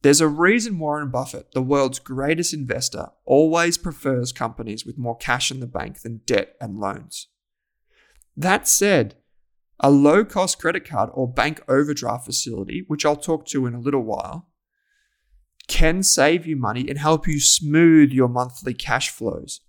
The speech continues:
particularly if you work on big projects. Like, let's say you're a, a builder or you're an electrician and you have many people working for you.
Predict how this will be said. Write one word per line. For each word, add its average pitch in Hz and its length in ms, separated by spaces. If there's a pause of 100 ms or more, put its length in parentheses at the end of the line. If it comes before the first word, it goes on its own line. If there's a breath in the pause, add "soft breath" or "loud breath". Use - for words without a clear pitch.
particularly 240 580
if 202 120
you 170 80
work 151 240
on 131 160
big 135 260
projects. - 600
Like, - 100
let's 170 180
say 160 180
you're 131 460 (400 soft breath)
a, - 180
a 156 40
builder 160 600 (360)
or 139 320
you're 131 400
an 101 100 (100)
electrician - 640
and 120 140
you 123 120
have 127 300
many 143 220
people 131 260
working 117 340
for - 240
you. - 120